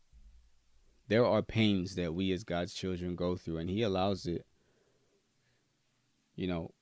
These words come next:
'cause he's going to have his glory shine through the outcome of that working together for your good. He's gonna have the glory shine through that.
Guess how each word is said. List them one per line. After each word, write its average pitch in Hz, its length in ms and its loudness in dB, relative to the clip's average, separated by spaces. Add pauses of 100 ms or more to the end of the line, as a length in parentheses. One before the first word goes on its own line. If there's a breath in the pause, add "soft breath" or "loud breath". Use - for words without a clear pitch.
(560)
'cause 101 240 -2
he's 113 320 0
going 104 400 0
to 95 120 -4
have 95 220 -2
his 92 140 -6
glory 95 460 0
shine 92 720 -4
through 90 760 -4
the 87 200 -2
outcome 90 680 -4 (560)
of 101 120 -12
that 90 220 0
working 87 360 -2
together 85 460 -6
for 82 160 -12
your 85 180 -8
good. 82 400 -6
He's 95 160 -4
gonna 98 160 -2
have 90 220 -4
the - 60 -8
glory 85 340 -4
shine 92 460 -4
through 85 220 -8
that. - 340 -10